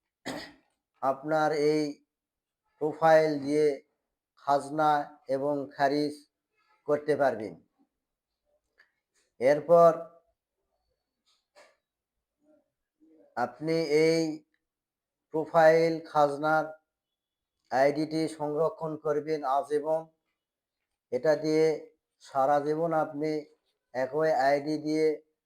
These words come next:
আপনার নামে যতটুকু সম্পত্তি রয়েছে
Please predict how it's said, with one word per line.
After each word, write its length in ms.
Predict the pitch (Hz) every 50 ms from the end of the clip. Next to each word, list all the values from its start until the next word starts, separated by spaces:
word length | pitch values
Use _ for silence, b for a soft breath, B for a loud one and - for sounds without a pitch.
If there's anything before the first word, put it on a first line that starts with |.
| _ _ _ _ _ _ _ _ _ _ _ _ _ _ _ _ _ _ _ _ _ _ _ _ _ _
আপনার 460 | - 127 127 127 143 143 147 143 139 131 - - - _ _ _ _ -
নামে 380 | 131 143 143 143 147 151 151 156 151 151 - - - _ - 113 113 _ _ _ _ _ _ _ -
যতটুকু 500 | 113 131 135 135 160 151 156 156 151 151
সম্পত্তি 720 | - - 143 143 139 135 147 147 147 147 _ - 151 151 151 147 - _ _ _ _ _
রয়েছে 680 | - 127 139 151 151 151 - 160 151 151 147 147 - _